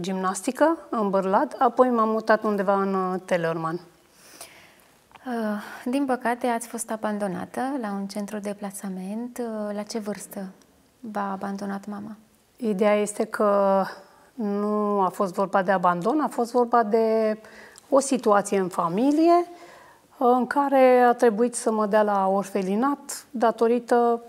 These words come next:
Speaker 1: faptului că mama trebuia să, uh, crească doi nepoți, să aibă grijă de ei și a fost o situație puțin mai complicată.
Speaker 2: Și ați reușit să înțelegeți de ce a ales să crească doi nepoți și nu propria fiică?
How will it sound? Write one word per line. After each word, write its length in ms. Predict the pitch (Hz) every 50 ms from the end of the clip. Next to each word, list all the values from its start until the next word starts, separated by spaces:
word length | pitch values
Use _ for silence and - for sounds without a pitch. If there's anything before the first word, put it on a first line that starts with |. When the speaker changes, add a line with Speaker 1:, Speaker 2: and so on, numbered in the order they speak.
| - - - - _ _
Speaker 1:
faptului 560 | _ - - - 240 240 240 - 233 220 220 208
că 120 | - 220
mama 240 | 214 214 214 208 202
trebuia 340 | - 214 196 196 190 190 196
să, 420 | - - 214 196 196 190 190 190 190 - - _ _ _ _ _ _ _ _ _ _ _ _ _ _ _ _ _ -
uh, 340 | 220 196 196 190 190 190 190 185 - -
crească 720 | - - 208 208 202 196 - - - - 185 180 180 175 170
doi 200 | 175 196 196 190
nepoți, 680 | 185 180 170 170 - - 220 240 277 - - - - - - -
să 160 | - - 202
aibă 160 | 196 185 208
grijă 280 | 202 185 202 185 196 196
de 140 | 175 180
ei 300 | 180 180 190 226 302 330
și 460 | 277 - - - 294 277 277 262 269 - - - _ _ _ _ _
a 120 | - 277 240
fost 260 | 233 269 269 262 -
o 40 | 220
situație 460 | - - 220 - 233 220 214 - 214
puțin 280 | - 214 185 - 208
mai 120 | 190 185 180
complicată. 680 | - - 190 185 185 185 170 - 165 151 - - - _ _ _ _ _ _ _ _ - -
Speaker 2:
Și 280 | - - 247 240 220 - - _ _ - - - - -
ați 240 | - - 233 233 -
reușit 320 | 247 233 233 226 - 269 262
să 80 | 320
înțelegeți 880 | 277 254 247 247 233 240 233 233 233 233 226 226 - - - - - - _ _ _ _ _ _ _ _ _ _ _ _ _ _ _ _ _ _
de 160 | - 214 226
ce 240 | 226 226 - 240 233 -
a 160 | 233 220 214
ales 240 | 214 220 220 214 -
să 80 | -
crească 360 | 220 - 226 214 214 214 -
doi 180 | 220 208 214 208
nepoți 480 | 214 214 208 208 - 214 208 208 - -
și 80 | -
nu 120 | 208 202 202
propria 360 | 196 202 208 202 202 208 202
fiică? 420 | 202 - - 220 220 - 269 269